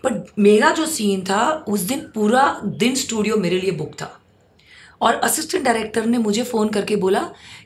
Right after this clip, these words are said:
कि आप दो बजे पहुंच जाइए, you know, आप चार बजे तक रेडी हो जाना।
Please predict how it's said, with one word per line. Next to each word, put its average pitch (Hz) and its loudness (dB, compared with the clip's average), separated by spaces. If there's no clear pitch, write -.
कि 311 -2
आप - -4
दो 240 6
बजे 247 2
पहुंच 160 -2
जाइए, 135 -10
you 208 2
know, 370 -2
आप 208 -2
चार 214 4
बजे 208 -4
तक 247 -4
रेडी 156 0
हो 151 0
जाना। - -10